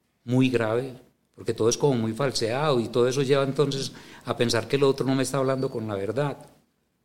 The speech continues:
Entonces tenemos que como recuperar esa situación. Y yo creo que aquí vale la pena, pues, insistir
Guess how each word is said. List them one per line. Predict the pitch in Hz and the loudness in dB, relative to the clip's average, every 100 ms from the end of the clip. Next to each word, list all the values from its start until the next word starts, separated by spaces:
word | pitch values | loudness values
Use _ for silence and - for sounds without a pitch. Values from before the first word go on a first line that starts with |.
| _ _ _ _ _ | _ _ _ _ _
Entonces | - 110 | -8 -2
tenemos | 117 110 110 | -2 -2 -2
que | 123 123 120 - - _ | 0 0 0 -14 -20 _
como | - 120 113 | -6 -4 -4
recuperar | 92 90 - 90 92 90 113 110 - | -6 -8 -12 -12 -10 -10 -12 -14 -6
esa | 113 120 | -4 -4
situación. | 107 95 98 120 175 95 - - - - | -6 -10 -6 2 2 2 -6 -20 -20 -8
Y | |
yo | 104 104 | -4 0
creo | 123 127 | 0 0
que | 120 | -4
aquí | - 104 104 | -4 -6 -2
vale | 117 | -2
la | 120 120 | -2 -4
pena, | 104 110 | -4 -4
pues, | 127 120 | -4 -4
insistir | 120 101 - 107 107 117 | -4 -6 -8 -4 -4 -4